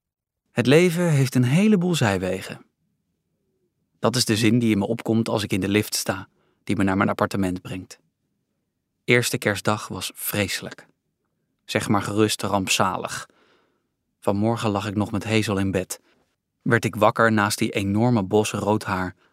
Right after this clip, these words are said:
hoorde ik haar zachte, piepende ademhaling. Ik weet nog dat ik wenste dat alles zo kon blijven. Dat het hier niet hoefde te stoppen.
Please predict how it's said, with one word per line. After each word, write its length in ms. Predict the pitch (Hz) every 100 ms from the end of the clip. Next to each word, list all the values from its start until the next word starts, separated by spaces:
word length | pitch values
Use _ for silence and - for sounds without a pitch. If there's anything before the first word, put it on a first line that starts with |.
| _
hoorde 380 | - 113 113
ik 220 | 117 - -
haar 200 | 120 113
zachte, 440 | - - - 113 -
piepende 360 | - 120 107 98
ademhaling. 680 | 104 95 92 95 90 92 - _ _ _ _ _ _ _ _ _ _
Ik 140 | -
weet 160 | - 131
nog 120 | 143
dat 120 | -
ik 100 | 113
wenste 480 | 98 113 135 - 127
dat 220 | 113 -
alles 300 | - 139 127
zo 160 | - 113
kon 200 | 113 101
blijven. 440 | 101 98 92 - _ _ _ _ _ _ _ _
Dat 120 | 113
het 120 | 101
hier 220 | 120 113
niet 160 | 110 107
hoefde 260 | 110 - 107
te 140 | -
stoppen. 400 | - 117 - -